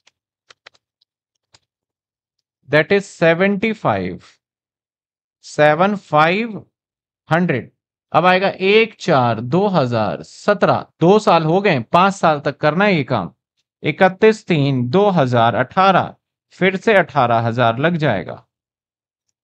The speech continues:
तो ये आ गया हमारा फिफ्टी नाइन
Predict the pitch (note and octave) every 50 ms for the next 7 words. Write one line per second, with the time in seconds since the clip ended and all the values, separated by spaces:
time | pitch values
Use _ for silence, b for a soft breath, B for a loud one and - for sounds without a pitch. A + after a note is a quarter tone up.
0 | _ _ _ _ _ _ _ _ _ _ _ _ _ _ - - C#3+ D3 D#3 E3+
1 | F#3 F#3 D#3+ C#3+ C3+ C#3+ C#3+ C3+ C#3 B2+ A#2 A2 A2 B2 D#3 F3 - D3 C#3+ C#3
2 | - - - F3 E3+ - _ - A#3 A3+ G#3+ F#3 D3+ A#2 G#2 G#2 G#2 A2 A#2+ C#3+
3 | D#3